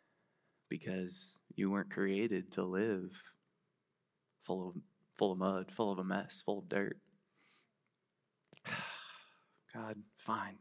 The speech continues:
If you really, really want me to, I'll give you that much." "There you go. I did it. Woohoo.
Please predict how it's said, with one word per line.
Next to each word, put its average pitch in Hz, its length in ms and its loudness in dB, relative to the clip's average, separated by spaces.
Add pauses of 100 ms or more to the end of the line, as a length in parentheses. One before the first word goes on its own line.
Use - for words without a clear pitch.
(240)
If - 720 -10
you - 80 -4
really, 127 440 4 (160)
really 113 300 6
want 160 260 4
me - 60 -6
to, - 100 -6 (3750)
I'll - 100 -6
give 98 200 2
you 95 320 4 (960)
that - 160 0
much." - 440 -8 (2750)
"There 95 100 4
you 110 80 6
go. 170 460 12
I 131 100 10
did 175 200 12
it. 175 360 10
Woohoo. 202 600 12